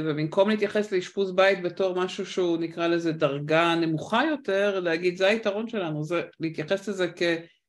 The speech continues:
כהזדמנות שיש פה, ולראות מי האנשים שזה מרגש אותם, דווקא זה, דווקא הדבר הזה. אה, יודעת, עבודה בחום או בקור, יש אנשים שמתייחסים לזה כמשהו, כקשה לגייס אנשים, כי הם לא אוהבים לעבוד בחום ובקור.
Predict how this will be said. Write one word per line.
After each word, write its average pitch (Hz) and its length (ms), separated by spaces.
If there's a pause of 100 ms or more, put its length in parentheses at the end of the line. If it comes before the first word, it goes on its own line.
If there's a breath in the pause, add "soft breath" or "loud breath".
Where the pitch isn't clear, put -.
(180)
כהזדמנות 165 640
שיש 190 380
פה, 190 300
ולראות 175 340
מי 214 100
האנשים 220 360
שזה 208 240
מרגש 202 460
אותם, 208 300
דווקא 185 420
זה, 156 240 (100)
דווקא 165 380
הדבר 151 460
הזה. 131 260 (640 soft breath)
אה, 156 60 (960)
יודעת, 147 260 (220)
עבודה 147 500
בחום 175 480
או 175 100
בקור, 208 420
יש 185 140
אנשים 185 300
שמתייחסים 180 560
לזה 175 240
כמשהו, 170 680 (360 loud breath)
כקשה 226 580
לגייס 214 400
אנשים, 214 400
כי 220 240
הם 208 100
לא 202 140
אוהבים 196 280
לעבוד 185 340
בחום 196 320
ובקור. 247 380